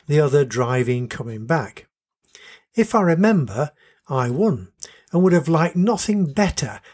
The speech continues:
than to drive with John through the French countryside for four days, as fast as we could go, with safety. However,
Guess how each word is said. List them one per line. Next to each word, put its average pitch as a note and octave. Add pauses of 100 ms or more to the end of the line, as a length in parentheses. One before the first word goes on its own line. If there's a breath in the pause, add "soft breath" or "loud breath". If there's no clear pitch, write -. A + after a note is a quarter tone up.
(120)
than D3+
to C#3+
drive D3+
with D3+
John B2
through C#3+
the C3
French -
countryside C3
for B2+
four A#3+
days, A#2+ (720 loud breath)
as D3
fast -
as D#3
we D3
could B2+
go, A2 (220 soft breath)
with F3
safety. - (1040 soft breath)
However, F#3